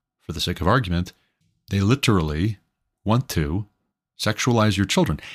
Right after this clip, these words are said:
And the United Nations is on board with this, having recently re-, reported or released a report or backed a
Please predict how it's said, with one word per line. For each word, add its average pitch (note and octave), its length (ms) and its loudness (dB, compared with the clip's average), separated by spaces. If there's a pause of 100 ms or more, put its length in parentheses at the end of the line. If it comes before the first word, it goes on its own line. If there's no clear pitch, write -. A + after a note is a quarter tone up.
(160)
And B2+ 100 6
the C#3 60 8
United C#3 340 4
Nations B2 580 0 (500)
is A2+ 200 2
on A2 180 4
board G2 260 4
with G2+ 140 0
this, - 340 2 (640)
having G2 400 2
recently F2+ 360 0
re-, E2 120 0 (540)
reported F#2 500 2
or F2+ 140 0 (260)
released F2 340 0
a F#2+ 60 4
report F2 440 0
or F2+ 80 -4
backed E2+ 400 -2
a F2+ 300 0